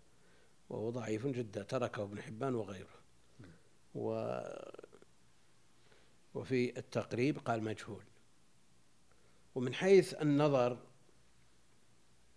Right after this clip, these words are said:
أن من أخذ الأجرة، أن من أخذ الأجرة، آه، قد لا يؤمن على الحديث،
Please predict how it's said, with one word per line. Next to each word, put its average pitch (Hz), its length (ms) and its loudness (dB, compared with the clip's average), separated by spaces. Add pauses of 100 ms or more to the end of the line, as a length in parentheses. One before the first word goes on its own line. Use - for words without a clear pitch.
(400)
أن 135 200 6
من 185 160 6
أخذ 165 320 2
الأجرة، 123 680 2 (2500)
أن 113 160 0
من 127 140 0
أخذ 151 300 0
الأجرة، 127 640 0 (840)
آه، 58 600 -8
قد 175 300 6
لا 151 400 6
يؤمن 143 720 6 (720)
على 131 200 4
الحديث، 110 540 -4